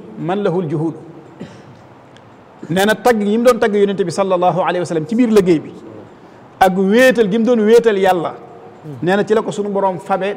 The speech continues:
daal di koy adhéré ci kuréelam boobu yi nga xam ne mooy ahlu badrin.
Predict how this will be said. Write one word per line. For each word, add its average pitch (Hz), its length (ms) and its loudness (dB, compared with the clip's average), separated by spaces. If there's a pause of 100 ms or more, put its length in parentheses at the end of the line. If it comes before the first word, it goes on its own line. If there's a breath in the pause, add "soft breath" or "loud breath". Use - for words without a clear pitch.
daal 175 140 -2
di 185 60 -4
koy 190 220 -4
adhéré 180 380 -2
ci 185 80 -8
kuréelam 202 400 2
boobu 175 180 0
yi 196 60 -6
nga 190 120 -2
xam 180 140 -4
ne 180 60 -6
mooy 165 180 -4
ahlu 165 220 0
badrin. 139 320 -4